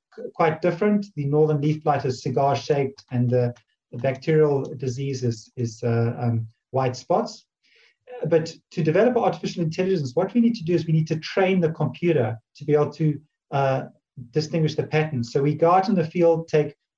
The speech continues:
thousand photographs of each disease, and then we feed that to the computer. And so the artificial intelligence is the set of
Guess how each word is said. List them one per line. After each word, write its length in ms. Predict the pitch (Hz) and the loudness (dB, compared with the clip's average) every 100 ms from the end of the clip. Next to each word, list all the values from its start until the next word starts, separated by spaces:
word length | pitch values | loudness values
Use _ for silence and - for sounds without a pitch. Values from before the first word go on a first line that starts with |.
| - | -2
thousand 320 | 185 214 165 156 | 2 2 2 0
photographs 520 | 170 165 160 156 156 | 2 2 4 2 2
of 80 | 143 - | -4 -8
each 240 | 170 - | -10 -8
disease, 640 | - 123 151 160 208 208 _ _ _ - | -8 -2 0 2 0 -6 _ _ _ -6
and 120 | 151 156 | 0 2
then 120 | 180 | 2
we 160 | 185 | 2
feed 360 | 160 - 247 254 | 0 0 2 4
that 200 | 185 160 | 2 0
to 100 | - | 0
the 80 | 156 | -2
computer. 540 | - 156 - 185 165 139 | 0 -2 0 -2 0 0
And 160 | 123 | 0
so 160 | 120 165 | 4 4
the 300 | 160 165 160 _ - | 4 0 -2 _ 0
artificial 460 | 214 208 240 233 | 0 2 -2 0
intelligence 640 | 190 156 190 208 175 147 156 | 0 0 0 0 0 -4 -4
is 120 | - | -2
the 100 | 156 | -2
set 320 | - 214 208 | 0 -2 0
of 120 | 190 | -4